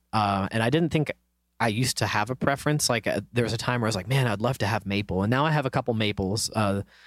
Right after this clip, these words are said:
one of my P basses is a maple fretboard, the, um, the one that I use with Hey Dreamer, and then my red jazz bass is a maple,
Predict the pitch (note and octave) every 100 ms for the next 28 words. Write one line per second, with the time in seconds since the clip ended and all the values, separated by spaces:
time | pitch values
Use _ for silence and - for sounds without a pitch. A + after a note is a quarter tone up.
0 | - _ _ - A#2+ B2 B2+ A#2+ B2+ A#2+
1 | A#2+ A#2+ A2+ A2+ A2+ A#2 A2+ A2+ A2+ -
2 | A2+ - G#2+ G#2+ G2+ G#2+ G2 G2 G2 G2
3 | G#2+ G#2+ G#2+ G#2 G2+ G#2+ F#2 - - A2
4 | G#2 G2+ G2+ G2 - G2+ G2+ G2 G2+ G2
5 | F#2+ A2 A2 A2 G2+ G2 G2 F#2+ - F#2+
6 | G2 F#2+ F#2+ F#2+ F2+